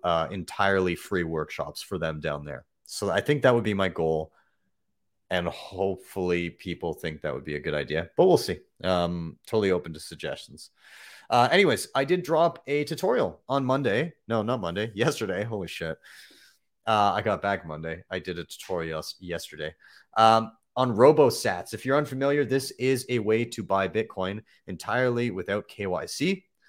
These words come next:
Uh, and it's all done with Lightning Network. It's really fucking cool. Uh, I highly recommend you check it out. Yeah,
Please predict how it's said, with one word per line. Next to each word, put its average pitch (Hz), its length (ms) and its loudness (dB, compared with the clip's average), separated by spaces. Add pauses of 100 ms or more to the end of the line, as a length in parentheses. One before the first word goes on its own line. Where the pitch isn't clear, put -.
(320)
Uh, 104 440 2
and 120 140 0
it's 123 200 -4 (260)
all 135 200 8
done 156 220 4
with 123 160 0
Lightning 110 320 -2
Network. 82 340 -4
It's 85 120 -6 (100)
really 117 240 0
fucking 90 360 -2
cool. 78 420 -6
Uh, 87 260 0
I 87 60 -2
highly 123 300 0
recommend 101 400 -2
you 85 80 -8
check - 280 -6
it - 80 -10 (100)
out. 127 280 2 (1400)
Yeah, 104 320 4